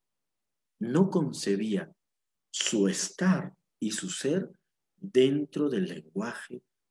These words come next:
de la lucha, del combate, de la, de la competitividad instrumental, definitivamente.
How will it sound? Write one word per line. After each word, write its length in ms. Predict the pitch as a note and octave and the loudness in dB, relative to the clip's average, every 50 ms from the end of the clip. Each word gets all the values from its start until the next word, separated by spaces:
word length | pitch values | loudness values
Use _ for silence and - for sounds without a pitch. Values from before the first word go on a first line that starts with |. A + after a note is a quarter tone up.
| _ _ _ | _ _ _
de 120 | - F#2 E2 | -8 -6 -6
la 160 | D#2+ D2+ D2+ | -6 -6 -8
lucha, 600 | D#2+ F#2 A2+ A#2+ A#2+ _ - - - G2 F#2+ G2 _ _ _ - | -6 -6 -6 -6 -6 _ -14 -12 -10 -10 -10 -10 _ _ _ -12
del 200 | - - D#2+ - | -12 -12 -12 -14
combate, 680 | - - - _ _ - F#3+ G#3+ G#3 - _ _ G3 F#3+ _ _ _ _ _ _ _ _ _ _ - | -16 -18 -18 _ _ -6 -6 -6 -6 -8 _ _ -20 -20 _ _ _ _ _ _ _ _ _ _ -8
de 80 | - | -6
la, 280 | - E2 D#2 D#2 - - _ | -6 -6 -8 -10 -12 -14 _
de 160 | - G2 F#2 | -6 -4 -4
la 160 | F2 E2+ - | -4 -4 -8
competitividad 1200 | - - G2 F#2+ F2+ _ _ - - F#2 F#2 - G2 F#2 - F#2+ F#2+ F2+ F2+ F2+ G2 G#2+ B2 - _ - | -10 -6 -6 -6 -6 _ _ -8 -8 -8 -6 -8 -12 -10 -4 -2 -2 -2 -2 -4 -6 -8 -8 -8 _ -8
instrumental, 1080 | D3 A#2+ A#2 G2+ - - - - - - - - - _ _ _ - - - - - _ _ _ _ _ _ _ _ _ _ _ _ _ _ _ _ _ _ - | -6 -6 -6 -8 -8 -10 -10 -10 -14 -14 -14 -16 -20 _ _ _ -12 -12 -10 -12 -14 _ _ _ _ _ _ _ _ _ _ _ _ _ _ _ _ _ _ -18
definitivamente. 760 | F#3+ - - - F2+ F#3 - G#2+ G#2 G2 F#2+ - - _ | -18 -18 -18 -20 -20 -12 -6 -4 -4 -4 -4 -6 -10 _